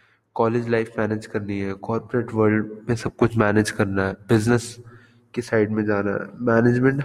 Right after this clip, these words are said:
हर जगह चाहिए। टाइम मैनेजमेंट की ज़रूरत हर जगह है। तो यही है, बस इसी तरह हम टाइम मैनेज करें, क्लियर कर लें अपने माइंड में कि इस वक्त ये करना ज़रूरी है।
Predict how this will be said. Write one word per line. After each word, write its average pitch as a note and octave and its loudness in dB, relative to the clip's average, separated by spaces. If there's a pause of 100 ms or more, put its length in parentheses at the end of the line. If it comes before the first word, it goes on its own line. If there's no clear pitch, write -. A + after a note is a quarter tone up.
(120)
हर G#2+ 2
जगह G#2+ 6
चाहिए। - -2 (300)
टाइम A#2+ 4
मैनेजमेंट A#2+ 2
की B2 -4
ज़रूरत C3+ 0
हर A#2+ 2
जगह G2+ 2
है। - -6 (1300)
तो C3 6
यही A#2+ 6
है, B2 6 (680)
बस A#2+ -4
इसी B2+ -4
तरह A#2+ 0
हम B2 -6
टाइम A#2 -2
मैनेज A2+ -2
करें, A#2 -2 (800)
क्लियर B2 6
कर A#2 2
लें G#2+ 4
अपने A2 -2
माइंड G#2 0
में D3 -4 (460)
कि B2 0 (440)
इस A#2+ -4
वक्त B2+ -2
ये A2+ 4
करना G#2 0
ज़रूरी F#2 0
है। F#2+ -8